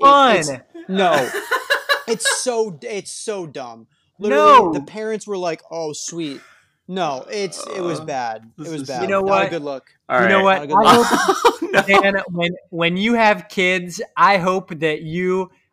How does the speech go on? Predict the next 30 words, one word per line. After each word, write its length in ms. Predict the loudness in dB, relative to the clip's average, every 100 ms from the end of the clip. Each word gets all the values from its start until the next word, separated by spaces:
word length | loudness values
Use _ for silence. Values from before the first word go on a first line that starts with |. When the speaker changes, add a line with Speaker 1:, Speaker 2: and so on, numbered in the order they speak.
| -4
Speaker 2:
uh, 260 | 0 0
put 340 | -2 -6 -6 -4
them 320 | -2 -2 -2
in 560 | -4 -2 -2 -2 -4 -10 -14 -16 -14 -8
whatever 420 | -2 2 2 0 -6
sport 420 | -10 -8 -6 -6
that 100 | -8
you 140 | -6 -2
want, 260 | -2 -2
but 120 | -6 -2
I 140 | -2
better 220 | 0 -4 -2
not 200 | -6 -6
see 220 | -10 -8
any 200 | -4 -2
emotion 440 | 0 0 -2 -4
on 160 | -4 -4
your 120 | -8
face 460 | -8 -8 -8 -10 -16 _ _
in 180 | -8 -4
any 200 | -2 -2
sport 300 | -4 -6 -6
that 100 | -6
they 120 | -6 -6
play 380 | -4 -2 -2
Speaker 3:
<laughs> 280 | 0 -2 -2
Speaker 2:
of 260 | 2 0 2 0
proudness 500 | 6 6 6 0 -6 -2
or 80 | -2
happiness 800 | 2 2 2 -4 -6 -10 -14